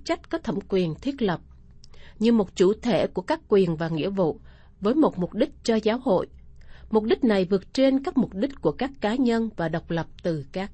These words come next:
cá nhân. Như vậy, chúng ta thấy pháp nhân khác thể nhân. Để có thể hiện hữu, pháp nhân cần được nhà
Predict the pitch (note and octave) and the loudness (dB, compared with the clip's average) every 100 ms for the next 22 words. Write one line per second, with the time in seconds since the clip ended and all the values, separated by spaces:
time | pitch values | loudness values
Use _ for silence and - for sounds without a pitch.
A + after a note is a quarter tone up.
0 | - F#3 G3 A3 F#3+ F3+ - - - - | -8 -6 0 0 0 -4 -12 -20 -20 -20
1 | - - - - A#3 C4+ G#3 - A3 C4+ | -20 -20 -12 0 4 4 4 0 -2 -2
2 | C#4 G#3+ A3 A3 C4+ F4 D#4 A#3 A3+ B3 | 0 -2 0 0 0 -2 2 2 2 -2
3 | C#4+ - D#3 A3 G#3+ G#3 G3+ - - - | -6 -4 0 2 2 0 -4 -16 -20 -4
4 | F#3 G#3 F#4+ D#4+ G3 G3 F#3 F#3 D#3 G3 | 2 2 2 2 2 4 2 2 2 2
5 | - F4+ C4+ A#3+ A#3+ A3 F3 E3+ E3+ F3 | -2 -4 2 2 2 0 0 0 0 -2
6 | F3+ | -2